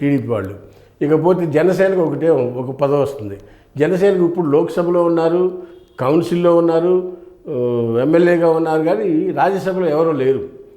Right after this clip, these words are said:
దాని మూలన ఆ ఒక్క సీటు రాజ్యసభలో జనసేన పార్టీ తరపున పంపించాలని ఆలోచన చేస్తున్నారు. జనసేన తరపున ఎవరిని పంపించాలి అంటే, ఇన్ని సంవత్సరాల నుంచి జనసేనకు బ్యాక్ బోన్గా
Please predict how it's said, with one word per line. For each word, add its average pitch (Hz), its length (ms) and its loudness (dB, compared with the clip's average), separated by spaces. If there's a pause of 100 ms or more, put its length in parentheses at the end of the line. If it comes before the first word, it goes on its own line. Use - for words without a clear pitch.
(160)
దాని 139 240 -2
మూలన 165 640 -2
ఆ 131 140 -4
ఒక్క 135 220 -8
సీటు 175 280 -2
రాజ్యసభలో 156 800 -4 (400)
జనసేన 156 360 0
పార్టీ 147 320 -2
తరపున 143 300 -2
పంపించాలని 135 680 -4
ఆలోచన 127 400 -2
చేస్తున్నారు. 95 380 -12 (400)
జనసేన 165 380 2
తరపున 175 260 0
ఎవరిని 165 320 2
పంపించాలి 139 600 -2
అంటే, 147 440 -8 (360)
ఇన్ని 165 180 0
సంవత్సరాల 175 400 0
నుంచి 165 200 -2
జనసేనకు 156 560 0
బ్యాక్ 135 400 -2
బోన్గా 156 420 0